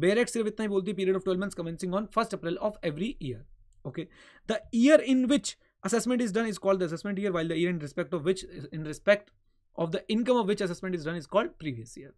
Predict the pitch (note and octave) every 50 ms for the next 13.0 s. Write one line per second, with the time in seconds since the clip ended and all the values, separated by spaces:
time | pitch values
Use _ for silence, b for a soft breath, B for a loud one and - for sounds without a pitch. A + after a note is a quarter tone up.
0 | _ - - A#3+ C#3+ C#3 A#2+ A2+ A#2 - - - _ _ _ _ _ _ _ _
1 | _ _ _ _ _ _ - - - _ _ b b b b b b b b E3+
2 | F#3+ A3 A#3 F3+ A3 G#3+ G3 - B3 A#3 - - - _ _ _ _ _ - -
3 | - F3 F#3 - A3+ F#3 A3 A3 G#3+ - D#3+ E3 F#3 G3+ G3+ G3 F#3+ G3 G3+ G3+
4 | G3 G#3 G#3 A3+ C#4 - - F3 - - F#3+ E3+ F#3 F3+ D#3+ F#3+ G3 F#3+ - -
5 | E3+ E3 F3 F#3 G3+ G#3+ - - - F#3+ F#3 F#3 G#3 G#3 G#3 G3+ C4 A#3 G#3 G#3
6 | G3+ G#3+ G#3+ G#3 F#3 F#3 F#3 F#3 F#3 F#3+ - G3+ F#3+ G3 C#4 b b b b b
7 | b b E3 F3 F3+ F#3 F3+ G#3+ G3+ E3+ D#3+ E3+ E3+ - G3+ F#3+ G3 G#3 F#3+ F3+
8 | F3+ F3 D3+ G3+ G3+ E3+ D#3 A#2 - - - - - - E3 E3 F3+ F#3 F#3 G3+
9 | F#3+ G3 - G3 F#3+ F3+ A#3+ A#3 - G#3+ G3+ G#3 G3+ - - G#3+ A3 A3+ C4+ C#4
10 | C#4 C#4+ C#4+ C#4 C4+ C4 G#3+ D#3+ C3 - - - - - _ - - - - -
11 | - - - - - D3 F#3 G3+ G3 E3+ - b b b b b - F#3+ F#3 -
12 | B3 A3 - G#3 G3+ F3+ - B3 B3+ B3 A3 E3+ B2+ A#2 E3 G#3 G3+ G#3 G3+ F3+